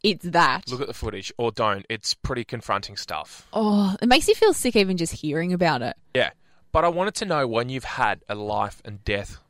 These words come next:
Speaker 2: moment.
Speaker 1: Well, first of all, before we do anything, can we just touch some wood in the studio so we're not jinxing anything? Thank
Speaker 2: There's,
Speaker 1: you.
Speaker 2: thankfully, we've got wood in this studio, so yes, we can.
Speaker 1: <laughs> Yes, we can.
Speaker 2: We can. We've touched some wood.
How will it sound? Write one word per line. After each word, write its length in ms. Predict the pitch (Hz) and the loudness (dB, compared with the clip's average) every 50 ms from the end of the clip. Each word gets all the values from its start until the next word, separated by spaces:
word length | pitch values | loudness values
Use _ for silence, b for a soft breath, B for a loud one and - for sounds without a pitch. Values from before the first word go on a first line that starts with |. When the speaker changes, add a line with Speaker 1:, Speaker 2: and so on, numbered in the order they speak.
| _ - | _ -12
Speaker 2:
moment. 500 | 117 113 117 117 123 135 127 113 - - | -6 -2 0 0 0 -2 -4 -8 -12 0
Speaker 1:
Well, 140 | - 294 330 320 | 4 4 4 4
first 340 | - 381 370 415 - - | 6 6 6 6 4 4
of 60 | 381 320 | 6 6
all, 100 | 294 247 | 6 6
before 300 | 220 240 - - 285 294 | 6 2 4 4 6 8
we 120 | 311 311 | 6 6
do 200 | 254 269 262 240 | 6 6 4 4
anything, 580 | - 190 208 208 220 220 - 226 190 180 180 196 | 4 4 2 2 2 2 2 2 2 2 0 -2
can 200 | 226 - 226 220 | -4 -2 0 2
we 140 | 226 226 233 | 2 2 2
just 180 | 226 262 - - | 2 -2 -2 0
touch 200 | - - - - | 0 0 0 2
some 180 | - 226 208 | 0 0 0
wood 140 | 185 175 175 | 0 0 0
in 100 | 175 180 | 0 -2
the 60 | 185 | -2
studio 420 | 190 - - 202 196 185 190 208 254 | -2 -2 -2 -2 0 0 2 0 0
so 140 | - - 233 | 0 0 -2
we're 80 | 196 185 | 0 0
not 200 | 180 156 - - | 0 -2 -2 -4
jinxing 420 | - - 185 175 180 - 202 202 | -4 -2 -2 -2 -2 -2 -2 -2
anything? 380 | 185 185 185 196 - 214 233 277 | 0 0 -2 -2 -2 -2 -4 -4
Thank 100 | 339 - | -4 -2
Speaker 2:
There's, 220 | - 240 - 196 | 0 0 2 2
Speaker 1:
you. 220 | 220 226 254 311 370 | 2 0 0 0 -2
Speaker 2:
thankfully, 440 | - - 139 131 - - 123 120 113 | 0 0 -2 -2 -2 -4 -4 -4 -2
we've 160 | 110 113 - | -2 -2 0
got 160 | - 127 117 | 0 0 0
wood 160 | 120 127 120 | 0 -2 -4
in 60 | 120 | -4
this 120 | 120 120 - | -4 -4 -4
studio, 340 | - - 131 135 143 139 139 | -4 -2 -2 0 2 2 2
so 140 | - - | 2 0
yes, 220 | 123 117 110 - - | -2 -2 -2 -4 -6
we 80 | - | -4
can. 120 | - 302 277 | 0 2 2
Speaker 1:
<laughs> 200 | 285 277 220 240 | 4 4 2 2
Yes, 320 | 247 - - 302 - - - | 2 0 0 -2 -6 -10 -10
we 60 | 220 | -14
can. 260 | - - 226 208 220 - | -10 -2 2 2 2 2
Speaker 2:
We 120 | 214 - | 0 -2
can. 280 | - 170 175 196 202 185 | 2 4 6 6 6 4
We've 140 | 147 135 135 | 2 2 4
touched 240 | - 175 180 - | 4 4 4 2
some 140 | - 170 151 | -2 -6 -6
wood. 200 | 151 165 170 165 | -4 -4 -6 -6